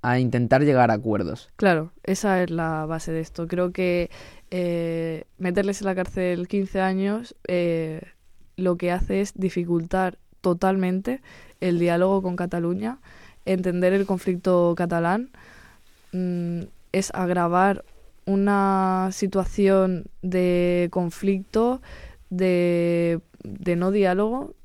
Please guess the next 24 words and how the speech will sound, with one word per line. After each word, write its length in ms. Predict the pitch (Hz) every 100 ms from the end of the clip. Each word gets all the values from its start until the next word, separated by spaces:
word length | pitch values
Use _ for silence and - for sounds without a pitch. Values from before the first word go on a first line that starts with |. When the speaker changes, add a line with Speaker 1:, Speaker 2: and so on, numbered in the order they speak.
| -
Speaker 2:
y 320 | 196 190 180
realmente 380 | 170 170 185 254
es 100 | 320
un 100 | 262
problema. 460 | 180 165 180 240
Es 80 | 202
que 140 | - 214
Cataluña, 580 | 208 180 170 202 254 - - - - _
eh, 500 | 190 180 170 165 170 - _ _ _ _ _
existe 340 | - 165 175 220
un 80 | 240
problema 840 | 214 185 185 185 180 175 175 - - - - - - _
de 300 | - - 185
bastantes 440 | 170 165 196 226 214
años 460 | 196 208 269 302 -
y 180 | 214 196
no 180 | 190 214
se 120 | 247
ha 20 |
intentado 480 | 233 208 196 190 185
dialogar 420 | 180 180 175 175
en 120 | 175
ningún 220 | 170 170
momento, 680 | 170 170 175 196 202 262 277